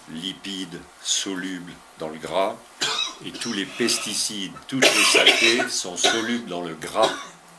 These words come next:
Donc il y a, je veux pas vous faire peur, des quantités phénoménales de pesticides dans le lait maternel. Ça aussi, euh, le professeur Bellepomme, il hurle contre ça. Et puis ça,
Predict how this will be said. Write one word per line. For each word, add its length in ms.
Donc 240
il 80
y 20
a, 160
je 80
veux 140
pas 140
vous 120
faire 200
peur, 360
des 160
quantités 480
phénoménales 840
de 60
pesticides 640
dans 160
le 160
lait 220
maternel. 640
Ça 260
aussi, 380
euh, 340
le 400
professeur 540
Bellepomme, 460
il 200
hurle 300
contre 260
ça. 160
Et 60
puis 420
ça, 340